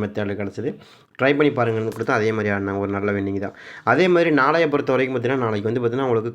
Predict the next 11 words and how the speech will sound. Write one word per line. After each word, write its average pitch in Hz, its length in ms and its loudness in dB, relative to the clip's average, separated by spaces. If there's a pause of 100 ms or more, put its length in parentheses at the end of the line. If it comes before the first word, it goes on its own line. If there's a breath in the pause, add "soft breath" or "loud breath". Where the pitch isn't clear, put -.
காரூணியா, 110 400 0 (200)
ஆ, - 20 0 (800 loud breath)
இருபத்தி 131 360 0 (120)
எட்டு, 160 240 -4 (640 soft breath)
ஆ, 110 40 0 (160)
உங்களுக்கு 107 300 0 (120)
பன்னெண்டு 113 300 0
ரெண்டாயிரத்தி 107 360 -2
இருபத்தி 110 220 -2
நாலுடைய 113 340 -2
காரூணியாவுடைய 120 580 2